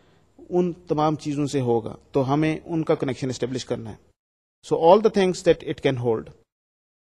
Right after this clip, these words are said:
to its part objects، جو اس کے، اس میں کچھ ایگریگیشنز ہوں گی، کچھ ایس-، ایسوسیشنز ہوں گی، اور یہ چیزیں دوسرے پیٹرن سے آپ کو زیادہ کلیئرلی آپ کو نظر آ جائیں گی کہ یہ کس طرح کا یہاں پر ہم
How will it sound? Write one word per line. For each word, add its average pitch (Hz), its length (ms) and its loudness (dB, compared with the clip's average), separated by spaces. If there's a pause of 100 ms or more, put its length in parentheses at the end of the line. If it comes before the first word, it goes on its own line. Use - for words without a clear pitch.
(320)
to 185 60 8
its - 340 2 (560)
part 175 340 6
objects، 175 420 -2
جو 147 180 0
اس 151 160 2
کے، 156 300 0 (120)
اس 143 280 -6
میں 147 80 -4
کچھ 143 240 -6
ایگریگیشنز 143 520 -4
ہوں 170 160 -2
گی، 196 200 -6
کچھ - 360 -12
ایس-، - 320 -10
ایسوسیشنز 135 580 -4
ہوں 110 140 -8
گی، - 100 -12 (400)
اور 160 160 0
یہ 170 180 2
چیزیں 208 380 0 (400)
دوسرے 214 600 2
پیٹرن 180 480 2
سے 170 400 2 (280)
آپ 160 300 -2
کو 170 100 -4
زیادہ 156 340 2 (160)
کلیئرلی 170 480 2
آپ 147 140 0
کو - 80 -4
نظر 139 200 0
آ 139 60 2
جائیں 139 280 0
گی 139 100 -2
کہ 139 120 -6
یہ 139 100 -2
کس - 240 -8
طرح 143 240 2
کا 135 380 -2
یہاں 135 220 -4
پر 123 120 -6
ہم 127 220 -6